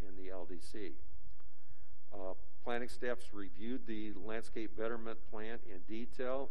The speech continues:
and determined the proposed changes from the, uh, and deviations from the city's landscape standards will meet these criteria. The applicant's, uh,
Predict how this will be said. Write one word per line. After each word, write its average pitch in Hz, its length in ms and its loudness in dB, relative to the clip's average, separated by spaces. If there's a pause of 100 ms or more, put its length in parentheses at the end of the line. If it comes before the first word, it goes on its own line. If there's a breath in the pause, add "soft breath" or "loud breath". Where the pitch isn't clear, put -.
and 95 160 0
determined 104 640 0
the 101 200 0
proposed 110 680 0
changes 113 680 0 (920 loud breath)
from 104 240 0
the, 98 340 0
uh, 95 240 0
and 95 200 0
deviations 107 720 0
from 101 260 0
the 95 60 0
city's 104 420 0
landscape 101 560 0
standards 101 600 0
will 101 180 0
meet 95 380 0
these 87 180 0
criteria. 80 720 0 (2250)
The 104 280 0
applicant's, 127 760 0
uh, 107 280 0